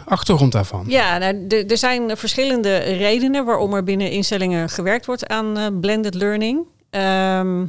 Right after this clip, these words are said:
Speaker 2: sowieso, ja, de, de technologie maakt het überhaupt al mogelijk, hè? Dus mensen worden vaak ook enthousiast van die mogelijkheden van de technologie. Maar als je, ook als je kijkt naar wat er allemaal gebeurt in het hoger onderwijs, dan,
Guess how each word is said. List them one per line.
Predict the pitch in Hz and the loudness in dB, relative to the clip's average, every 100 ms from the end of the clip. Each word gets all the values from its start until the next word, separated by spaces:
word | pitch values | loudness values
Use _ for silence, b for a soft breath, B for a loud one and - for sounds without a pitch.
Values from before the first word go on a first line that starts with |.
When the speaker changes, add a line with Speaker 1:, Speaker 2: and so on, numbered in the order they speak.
| - | -4
Speaker 2:
sowieso, | - 208 196 220 220 196 - | 0 2 4 4 4 4 0
ja, | - 180 | -2 -2
de, | 160 175 180 | -2 -4 -6
de | 196 | -6
technologie | - 214 214 202 196 - 254 247 - | -2 -2 -2 -2 -2 0 0 0 -4
maakt | - 196 196 - | -6 -2 -2 -4
het | 185 - | -12 -6
überhaupt | 202 190 190 185 | -4 0 0 0
al | 175 | -2
mogelijk, | 175 175 247 262 254 | 0 2 0 -2 -6
hè? | 196 269 | -6 -6
Dus | 240 185 | -6 -4
mensen | 185 180 175 | -4 -4 -4
worden | 175 170 | -6 -8
vaak | - 165 170 | -6 -8 -6
ook | 165 | -8
enthousiast | - 165 - - - - | -8 -8 -8 -8 -8 -4
van | 202 | -2
die | 202 | -2
mogelijkheden | 190 202 196 185 196 185 | -4 -6 -8 -8 -8 -6
van | 190 | -8
de | 185 | -6
technologie. | - - 190 180 - 208 269 B B B B B B | -8 -6 -6 -6 -4 -4 -6 B B B B B B
Maar | 196 | 0
als | 220 220 | 0 -2
je, | - | 2
ook | 233 240 | 2 2
als | 214 | -4
je | - | -2
kijkt | 226 226 | 0 -2
naar | 220 202 | -2 -2
wat | 220 | -2
er | - | -2
allemaal | 202 196 | -4 -4
gebeurt | - 180 202 262 294 | -4 -2 2 2 0
in | - 240 | -4 -6
het | 214 | -4
hoger | 202 208 - | -4 -4 -4
onderwijs, | 202 196 185 175 180 | -4 0 0 0 -2
dan, | - 180 180 | -4 -4 -4